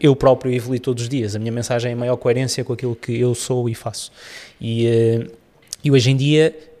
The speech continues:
eu já estou a mudar, exatamente por causa disso. Como os meus, o, o, a minha atenção muda, eh, em ciclos de cinco anos, seis anos, sete anos, muda, eh, gradualmente e, eh,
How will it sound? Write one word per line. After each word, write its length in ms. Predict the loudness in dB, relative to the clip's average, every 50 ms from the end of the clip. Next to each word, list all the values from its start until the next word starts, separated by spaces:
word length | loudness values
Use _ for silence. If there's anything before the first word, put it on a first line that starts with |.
| -6
eu 80 | -2 0
já 100 | 2 2
estou 220 | 2 0 0 -2
a 20 | -2
mudar, 320 | -2 -4 -4 -4 -4 -6
exatamente 380 | -6 -6 -6 -6 -6 -8 -10 -8
por 80 | -6
causa 180 | -6 -6 -4 -4
disso. 220 | -6 -6 -8 -10
Como 160 | -12 -12 -10
os 60 | -8 -8
meus, 120 | -8 -8 -8 -10 -14 -14
o, 40 |
o, 240 | -14 -12 -12 -12 -14 -12 -14 -10 -8
a 80 | -6
minha 180 | -4 0 0 0
atenção 420 | 2 2 2 0 2 0 0 -2 -2
muda, 480 | -4 -4 -4 -2 -2 -2 -4 -4 -8 -12 -20 -20 -20 _ _ _
eh, 480 | -4 -4 -4 -4 -4 -6 -6 -6 -8 -6
em 120 | -4 -2 0
ciclos 480 | 2 2 0 0 -2 -2 -4 -4 -4
de 60 | -2 -2
cinco 280 | -2 -2 -2 -2 -2
anos, 300 | 0 0 0 -2 -4 -4
seis 220 | -2 -2 0 0 0
anos, 200 | -2 -2 -4 -4
sete 200 | -6 -6 -4 -4
anos, 140 | -4 -2 -2
muda, 500 | 0 2 4 4 4 4 4 2 0 0 -2 -8 -16 -20 -20 -16 -8 -4
eh, 500 | -2 -2 0 -2 -2 -2 -4 -4 -6 -4 -2
gradualmente 800 | 0 2 2 4 4 4 4 4 2 0 0 -2 -4 -8 -10 -10 _
e, 640 | -8 -6 -2 0 2 4 4 4 6 6 4 4 2 0
eh, 60 | -4